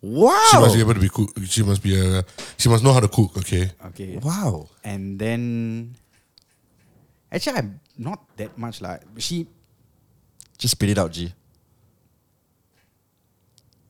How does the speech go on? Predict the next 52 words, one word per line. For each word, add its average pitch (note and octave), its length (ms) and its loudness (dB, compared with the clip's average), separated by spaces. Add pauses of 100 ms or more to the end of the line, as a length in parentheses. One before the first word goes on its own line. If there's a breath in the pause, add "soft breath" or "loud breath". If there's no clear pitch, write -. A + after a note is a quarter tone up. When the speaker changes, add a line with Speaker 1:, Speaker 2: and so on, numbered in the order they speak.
Speaker 1:
சேர்ந்து B2 220 4
தண்ணி A2 180 4
அடிக்கணும். G2+ 380 0 (300)
Say D3 120 0
Speaker 3:
இல்ல, C3 100 2
Speaker 1:
lah. C3+ 80 6
Speaker 3:
இல்ல. A#2 80 -2 (180)
Just A3 160 -4 (120)
ha-, F#3+ 140 -6 (140)
give D#3 180 -4
my C3+ 60 -2 (120)
own D3 100 -4 (160)
time A2+ 200 -8 (280)
when G2+ 160 -8
I - 80 -12
need A2+ 180 -14
my F#2 140 -18
time. G#2 140 -16 (1200)
Speaker 1:
That F3 160 6
is G#2 60 0 (100)
part B2+ 160 0
of F2 80 -4 (120)
let G#2+ 180 0
you A2 60 2 (100)
be G2+ 140 -2
who G2 80 -4 (100)
you E2 160 -6
are, D#2 120 -8
right? F#2 120 -12 (280)
Speaker 3:
Yeah. F#2+ 140 -14 (540)
Speaker 1:
<laughs> D#3 580 4
Speaker 3:
You C3+ 40 6 (140)
just C3+ 160 2
say C3+ 100 -8
that? - 100 -10 (160)
I G#2+ 100 -14
say C3 120 -14
that, B2 120 -14
right? F2+ 140 -10
Speaker 1:
You B2 120 2
say F3 140 0
that A#2+ 200 4
point B2 180 4
number F2+ 240 -2
two. F2+ 100 0 (300)
Let A#2 60 6
Speaker 3:
Okay. B2 100 0
Speaker 1:
you B2 140 4
be F#2 120 -2
who G#2 80 -4 (100)
you E2 160 -8
are. E2 60 -12